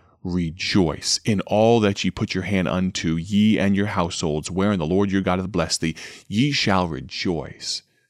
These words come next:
Glory, glory. Psalm one twenty-two, verse one says, "A song of degrees of David, I was glad when they said unto me, Let us go into the house of the Lord." Psalm one hundred, verse four,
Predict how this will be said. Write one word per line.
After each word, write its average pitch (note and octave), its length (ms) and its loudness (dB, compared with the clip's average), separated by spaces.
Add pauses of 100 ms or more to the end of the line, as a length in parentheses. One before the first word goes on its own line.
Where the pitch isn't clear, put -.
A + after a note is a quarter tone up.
(220)
Glory, C3+ 500 4
glory. G#2+ 680 -2 (920)
Psalm G2+ 320 2
one F#2 200 4
twenty-two, E2+ 640 -2
verse E2+ 280 -2
one E2+ 240 -2
says, D#2 320 -2
"A - 80 -4
song D3 440 2
of F3 100 0
degrees C3+ 420 0
of C#3+ 120 -2
David, E2 380 0
I G#2 120 2
was G2 180 2
glad G2+ 580 0 (320)
when A2 200 4
they G2 160 6
said G#2 240 2
unto A2+ 240 0
me, D#2 260 -4 (380)
Let G#2+ 180 4
us F#2 200 2
go G#2 480 2
into G#2+ 300 2
the F2+ 200 -2
house E2 440 -2 (420)
of E2+ 160 -2
the E2 60 0
Lord." D#2 540 0 (160)
Psalm G#2 380 2
one F2+ 140 0
hundred, G2 240 2
verse E2+ 240 -4
four, F#2+ 320 0